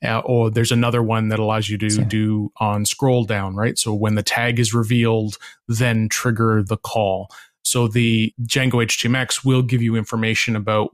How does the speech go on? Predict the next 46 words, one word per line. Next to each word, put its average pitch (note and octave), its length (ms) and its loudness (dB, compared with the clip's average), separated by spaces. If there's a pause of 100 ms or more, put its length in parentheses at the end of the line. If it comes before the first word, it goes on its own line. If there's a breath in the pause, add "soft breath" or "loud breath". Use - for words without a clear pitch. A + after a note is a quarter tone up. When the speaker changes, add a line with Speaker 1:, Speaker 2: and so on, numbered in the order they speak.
Speaker 1:
what A2+ 260 -2
the A2 140 0
event A2 400 -2
was, G#2+ 260 0
what G#2+ 180 -4
triggered, G#2+ 440 -2
how A2 200 -2
it A2+ 120 -4
worked, G#2 280 -2
et - 120 -6
cetera. G#2 360 0
So A2 220 -2
if G2+ 100 -6
you A#2+ 140 2
need A#2+ 200 2
to A#2 40 2
make A2+ 200 0
decisions, A2 760 -2 (340 loud breath)
or C3 220 2
if A#2 100 -2
you've A#2 120 0
got A#2+ 180 -2
multiple A2+ 720 0
H A2+ 240 -2
T - 60 -4
M A2 80 0
X - 180 -4
things G#2+ 240 -4
happening G#2+ 400 -4
inside G#2 340 -2
the G2+ 60 -4
same G2+ 240 -4
page, G#2 480 -2
you G2+ 60 -2
can, G2+ 420 -2
uh, G2+ 120 -2
suss - 340 -2
it G2+ 80 -2
out G2 240 -4 (160)
that G2+ 200 -4
way. A2+ 240 -8 (220)
Quite E3+ 260 0
frankly, D#3+ 640 0
the B2 260 0
Boolean C3+ 520 4
mechanism D3 680 0